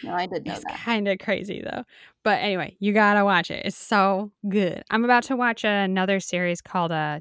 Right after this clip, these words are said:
Speaker 2: Don't Fuck with Cats.
Speaker 1: Oh, I can't watch that.
Speaker 2: Oh, 'cause it involves, like, cat death?
Speaker 1: Well, um, do you know what squishing videos are?
Speaker 2: Oh, no. Is that what it's about?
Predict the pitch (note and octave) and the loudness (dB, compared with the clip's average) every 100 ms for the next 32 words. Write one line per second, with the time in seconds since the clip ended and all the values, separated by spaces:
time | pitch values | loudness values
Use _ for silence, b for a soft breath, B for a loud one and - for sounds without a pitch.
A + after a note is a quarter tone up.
0 | - F3+ F#3 - F#3 F3+ - - - E3 | -2 0 0 -2 -4 -4 -6 -8 -12 -10
1 | - - - _ - G3+ G#3 - G3 A3 | -12 -14 -20 _ 2 2 4 2 2 2
2 | F#3+ G3 F3 E3+ - - - - _ _ | -4 -2 0 0 -2 -6 -6 -10 _ _
3 | _ _ _ - _ G3+ G#3 G3 F3 F#3 | _ _ _ -20 _ 4 6 6 2 0
4 | F3 F3+ E3 E3 D3 - E3+ - F3+ F#3+ | 0 2 0 0 -6 -4 -6 -4 -4 -4
5 | - _ _ _ G#3+ G3 F#3+ G3+ - - | -8 _ _ _ 4 6 4 0 -6 0
6 | G#3 G#3 G#3 - G#3+ G#3 A3 A3+ A3 - | 2 2 0 -8 -6 -2 2 4 4 0
7 | _ - A3 A4 C4 B3+ B3+ C4 C4 B3+ | _ 2 4 4 0 2 0 2 0 0
8 | C4 C4+ C#4+ _ _ _ _ _ _ _ | 0 -2 -4 _ _ _ _ _ _ _
9 | _ _ _ _ B3 C4 B3+ A3+ G#3+ G#3+ | _ _ _ _ 4 6 8 8 8 10
10 | B3 D#4 C#4 A3 C4 C4 C4+ - B3+ G#3+ | 10 10 10 8 6 8 6 6 4 6
11 | A3 B3+ E4 | 6 6 6